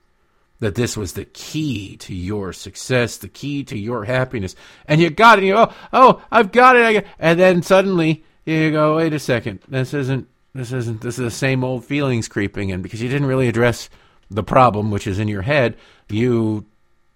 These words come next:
took the easy way. You followed the path. And so that leads to self-harm. It's not society going, "We don't like you, trannies,"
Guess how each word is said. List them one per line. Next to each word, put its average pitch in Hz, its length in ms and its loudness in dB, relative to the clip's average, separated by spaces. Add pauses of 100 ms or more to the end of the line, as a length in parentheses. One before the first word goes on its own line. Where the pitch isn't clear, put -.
took - 280 -6
the 104 480 -4
easy 147 400 -4
way. 87 240 -6
You 90 160 -6
followed 104 540 -4
the 107 80 -16
path. 131 440 -4 (300)
And 104 180 -6
so 101 220 -4
that 113 240 -2
leads 90 380 -6 (320)
to 98 440 -2 (140)
self-harm. 117 1300 0 (2250)
It's 131 160 -14
not 165 180 -2
society 131 680 4
going, 120 260 -2
"We 240 120 6
don't 254 300 6
like 214 280 8
you, 196 140 4
trannies," 196 580 4